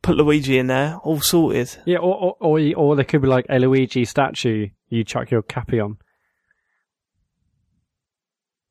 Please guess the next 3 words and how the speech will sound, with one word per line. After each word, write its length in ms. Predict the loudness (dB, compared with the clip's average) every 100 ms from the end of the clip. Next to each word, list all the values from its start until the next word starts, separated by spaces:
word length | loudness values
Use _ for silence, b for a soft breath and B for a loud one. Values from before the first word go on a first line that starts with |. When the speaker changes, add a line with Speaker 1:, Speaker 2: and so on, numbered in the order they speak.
| _ -20 b b b b _ _ _ _ -8
Speaker 1:
Mm. 260 | -8 -8 _ _ _ -6
Speaker 2:
Okay. 220 | -6 -2
Speaker 1:
Um, 440 | 0 0 0 -4